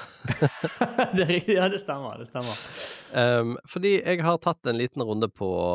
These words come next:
Speaker 2: Reddit, eller jeg er jo på Reddit hver dag, så det dukker jo av og til opp ting da,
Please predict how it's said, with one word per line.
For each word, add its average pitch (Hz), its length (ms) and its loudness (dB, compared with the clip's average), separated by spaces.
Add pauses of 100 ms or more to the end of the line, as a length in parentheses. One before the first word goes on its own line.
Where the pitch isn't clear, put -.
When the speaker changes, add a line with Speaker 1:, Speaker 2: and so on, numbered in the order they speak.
(280)
Speaker 2:
Reddit, 92 320 -2 (160)
eller 101 160 0
jeg 123 80 4
er 120 60 4
jo - 80 -2
på 98 80 2
Reddit 87 180 0
hver 87 160 2
dag, 85 160 -4
så 113 140 2
det - 80 2
dukker 147 240 2
jo - 80 6
av 127 80 4
og - 80 0
til 123 100 8
opp - 80 -20
ting 110 240 4
da, 110 140 2